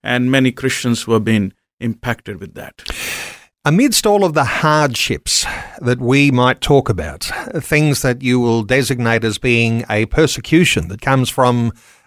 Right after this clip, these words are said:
Speaker 2: uh, the Hindu uprising, uh, mob attacks, even your own experience of being threatened with an axe, there's a lot of good things happening.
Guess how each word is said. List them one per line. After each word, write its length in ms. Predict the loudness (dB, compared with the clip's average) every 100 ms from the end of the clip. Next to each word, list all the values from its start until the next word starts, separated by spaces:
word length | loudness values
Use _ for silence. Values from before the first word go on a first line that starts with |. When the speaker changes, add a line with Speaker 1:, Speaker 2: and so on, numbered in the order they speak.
| -10
Speaker 2:
uh, 60 | -6
the 120 | -2
Hindu 380 | 2 4 4 4
uprising, 720 | 2 2 2 2 -2 -6 -4
uh, 140 | -4 -2
mob 400 | 2 4 4 2
attacks, 460 | 0 0 0 -2
even 240 | -2 0 2
your 120 | 4
own 200 | 4 2
experience 640 | -2 0 2 2 0 -2
of 80 | 0
being 180 | 0 0
threatened 520 | 0 0 0 -2 -2
with 220 | -2 -2
an 120 | -4 -4
axe, 420 | -2 -2 -4 -8 -8 _ -20 -20 -20 -20 _ _ _ -8
there's 320 | 0 4 4
a 60 | 4
lot 260 | 6 4
of 140 | 2 2
good 260 | 2 0
things 340 | 2 2 2 0
happening. 520 | 0 -2 -4 -10 -12